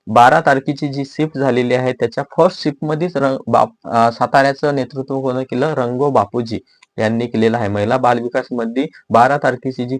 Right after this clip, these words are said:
पहिली शिफ्ट होती, या पहिल्या शिफ्ट मध्ये हा प्रश्न आलेला आहे. किंवा साताऱ्याचं अठराशे सत्तावन्नच्या उठावाचं नेतृत्व कोणी केले? तर रंगो बापूजी यांनी केलेलं आहे. त्यानंतर आहे कोल्हापूर, चिमाजी साहेब, चिमाभाऊ साहेब.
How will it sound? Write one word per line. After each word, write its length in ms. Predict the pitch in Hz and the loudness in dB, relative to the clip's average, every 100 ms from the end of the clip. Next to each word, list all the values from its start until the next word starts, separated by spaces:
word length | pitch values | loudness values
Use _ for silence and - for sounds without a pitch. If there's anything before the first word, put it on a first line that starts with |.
| - | -2
पहिली 220 | 120 143 | -2 -2
शिफ्ट 260 | 151 147 - | -6 -6 -6
होती, 180 | 120 120 | -4 -2
या 80 | 117 | 0
पहिल्या 280 | 117 120 135 | 0 0 -2
शिफ्ट 180 | 113 113 | -6 -6
मध्ये 200 | 120 123 | -4 -4
हा 80 | 117 | -4
प्रश्न 340 | 117 113 110 | -6 -8 -6
आलेला 320 | 101 101 117 | -6 -4 -4
आहे. 200 | 135 107 104 _ _ _ | -4 -6 -12 _ _ _
किंवा 260 | 131 135 143 _ _ | -4 -4 -4 _ _
साताऱ्याचं 680 | - 117 117 147 151 143 151 | -2 0 4 4 4 2 0
अठराशे 380 | 135 139 131 139 | 0 -2 -4 -4
सत्तावन्नच्या 520 | 127 120 135 135 139 | -4 -2 -2 -2 -2
उठावाचं 360 | 120 127 131 123 | -2 -2 -2 -6
नेतृत्व 460 | 117 - 123 131 | -8 -12 -10 -8
कोणी 260 | 120 117 117 | -6 -6 -6
केले? 260 | 117 127 | -6 -6
तर 220 | 147 127 117 | -4 -2 -2
रंगो 260 | 110 123 | -2 -2
बापूजी 400 | 110 98 117 113 | -2 -4 -6 -4
यांनी 220 | 104 113 | -4 -4
केलेलं 540 | 185 _ - 92 95 143 | -8 _ -6 -4 -4 -4
आहे. 180 | 110 85 _ _ - | -6 -12 _ _ -4
त्यानंतर 520 | 143 160 165 160 170 | -2 0 -4 -2 0
आहे 240 | 165 143 156 | 0 0 -2
कोल्हापूर, 640 | - 127 139 165 151 117 | 2 4 4 2 0 -4
चिमाजी 600 | 98 120 123 120 120 156 | -2 -2 0 -2 -2 -8
साहेब, 460 | 151 113 107 123 127 - | -4 -6 -4 -4 -6 -4
चिमाभाऊ 460 | 117 127 123 143 | -2 0 0 -4
साहेब. 340 | 170 123 107 | -2 -4 -2